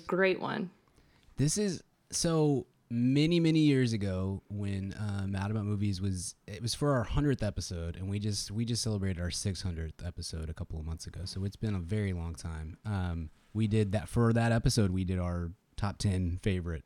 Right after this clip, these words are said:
Speaker 2: movies of all time. Each of us
Speaker 1: Mm-hmm.
Speaker 2: made our list. And Almost Famous was third on my list, and um, talking about self-critical, like, anytime I put out a list, I immediately am like, "No, that's wrong. I should have done something differently. I should have had this,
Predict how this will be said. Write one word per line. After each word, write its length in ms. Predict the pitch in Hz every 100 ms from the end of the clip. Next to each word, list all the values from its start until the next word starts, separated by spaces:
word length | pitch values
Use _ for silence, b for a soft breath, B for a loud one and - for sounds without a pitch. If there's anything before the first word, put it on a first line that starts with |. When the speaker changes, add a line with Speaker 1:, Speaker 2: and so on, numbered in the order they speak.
| -
Speaker 2:
movies 560 | 92 85 76 73 90 -
of 100 | 90
all 140 | 87 80
time. 300 | 80 - -
Each 160 | 95 92
of 100 | 92
us 100 | 95
Speaker 1:
Mm-hmm. 100 | 90
Speaker 2:
made 100 | 82
our 120 | 82
list. 360 | 82 82 - B B B B B B B B
And 120 | 117
Almost 340 | 110 127 139 -
Famous 340 | 127 123 -
was 220 | 113 -
third 680 | - - 127 107 95 95 110 - -
on 140 | 101
my 160 | 95 95
list, 540 | 90 90 90 - - -
and 540 | 104 98 95 92 87 b b b b -
um, 560 | 104 95 90 90 87 -
talking 200 | - 104
about 180 | 107 95
self-critical, 580 | - 110 - 110 95 90
like, 200 | 92 95
anytime 340 | 147 185 170 160
I 80 | 143
put 160 | 147
out 160 | 139 127
a 40 |
list, 920 | 117 127 127 107 113 - - - - _ -
I 320 | 110 113 113 -
immediately 640 | 117 113 127 120 107 107
am 100 | 101
like, 120 | 98
"No, 200 | 98 92
that's 300 | 80 82 -
wrong. 260 | 87 82 85
I 80 | 80
should 180 | - 90
have 120 | 80
done 340 | 90 82 82 80
something 400 | - 85 90 87
differently. 540 | 87 - 95 113 104
I 60 | 104
should 200 | - 107
have 80 | 92
had 380 | 98 98 98
this, 160 | 104